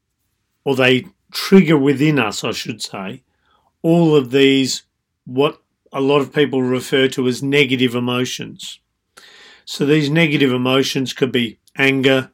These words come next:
frustration, disappointment, annoyance, rage, all of these sorts of emotions.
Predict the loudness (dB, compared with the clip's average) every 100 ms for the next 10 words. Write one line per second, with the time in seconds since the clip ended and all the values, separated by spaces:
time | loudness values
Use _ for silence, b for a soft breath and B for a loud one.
0 | _ _ -10 -8 -8 -2 2 2 0 -4
1 | -4 -6 -12 _ _ -6 -4 -6 -10 -4
2 | -2 -2 -4 -4 -6 -10 _ _ -8 -2
3 | 0 2 0 -2 -6 -12 -12 _ _ -4
4 | 2 4 4 2 0 -6 -14 b b b
5 | b b b b _ _ _ 6 8 8
6 | 6 4 4 2 2 2 0 -4 -4 -2
7 | 0 -2 -6 -10 -10 -10 -14